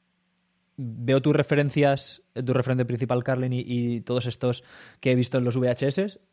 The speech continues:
¿Alguno espa-, algún español, algún ar-, comediante, vamos a decir, si bien está, no stand-up al uso, pero comediante que haya, que te influyó al principio, o, o en realidad fue sobre todo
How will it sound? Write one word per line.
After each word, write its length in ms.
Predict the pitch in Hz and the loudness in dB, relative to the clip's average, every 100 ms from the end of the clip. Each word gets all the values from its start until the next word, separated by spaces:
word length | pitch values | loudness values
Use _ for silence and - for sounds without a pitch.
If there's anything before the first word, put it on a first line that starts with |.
| _ _ | _ _
¿Alguno 360 | 127 123 151 170 | 2 4 2 2
espa-, 180 | - 147 | 0 -2
algún 300 | 131 127 165 | 0 0 -2
español, 580 | - 135 135 170 233 196 | 0 0 2 -2 -2 -6
algún 320 | 123 123 143 | -4 -2 0
ar-, 280 | 131 127 127 | 0 0 0
comediante, 580 | 143 131 139 147 139 | 2 4 6 6 4
vamos 200 | 135 127 131 | 0 2 0
a 20 | |
decir, 220 | 117 135 | 0 -2
si 100 | 127 | -2
bien 180 | 120 127 | -2 -2
está, 280 | 110 127 - 123 | -4 -6 -8 -8
no 220 | 123 123 | -2 -2
stand-up 500 | - 131 127 123 113 | -2 -2 0 0 0
al 160 | 120 120 | 0 0
uso, 220 | 127 117 | 0 -2
pero 180 | 120 117 | -2 -2
comediante 480 | 117 113 120 117 110 | -2 -2 -2 -2 -2
que 80 | 117 | -2
haya, 400 | 117 110 110 - | -2 -2 -4 -6
que 100 | 127 | -6
te 100 | 123 | -2
influyó 440 | 120 - 113 117 131 | -2 -2 -2 2 0
al 100 | 123 | 0
principio, 580 | 113 104 156 202 208 170 | -6 -2 -2 2 0 2
o, 400 | 127 117 110 - - - | 2 2 0 -4 -14 -6
o 120 | 127 | -2
en 60 | 127 | 2
realidad 240 | 123 135 - | 4 2 2
fue 100 | 139 | 0
sobre 260 | 147 127 | 2 2
todo 460 | 123 135 123 120 | 2 2 2 -2